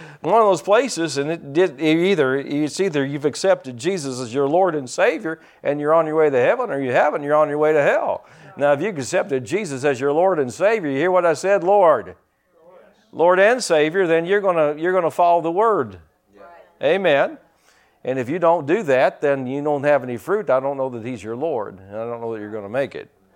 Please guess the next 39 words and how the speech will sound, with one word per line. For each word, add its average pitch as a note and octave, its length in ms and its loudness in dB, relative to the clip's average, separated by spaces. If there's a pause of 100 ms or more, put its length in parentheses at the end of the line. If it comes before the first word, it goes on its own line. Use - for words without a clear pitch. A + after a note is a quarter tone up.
(580)
But A#2 160 -4
if A#2 80 -8
He's A#2+ 160 -6
your B2+ 140 -6
Lord C#3 240 2
and A2 100 -10
Savior, E3 480 -2
you're F#3+ 140 -6
gonna D4+ 160 -4
make A4+ 220 2
it. G#2+ 100 -2
Amen. G#3 540 2 (600)
And G3+ 180 0
so, A3 280 4
the, F3 180 4 (140)
you A#3+ 140 -2
know, F3 520 2
the, E3 80 2
the F3+ 140 2
world's C#4 420 6
out F3 160 6
of E3 100 0
its - 160 -4
mind, A2+ 600 -2 (920)
but - 260 0
the G#3 40 -20
church G#3+ 720 0 (180)
has A#2 240 0
a G2+ 60 -8
sound C#3+ 400 2
mind. C#2 380 -8 (840)
And D3+ 180 2
there E3 80 2
should A#3+ 300 -2
be G3+ 140 2
power A#3+ 500 4
in C#3+ 80 2
the A#2+ 120 -2
church. - 680 -4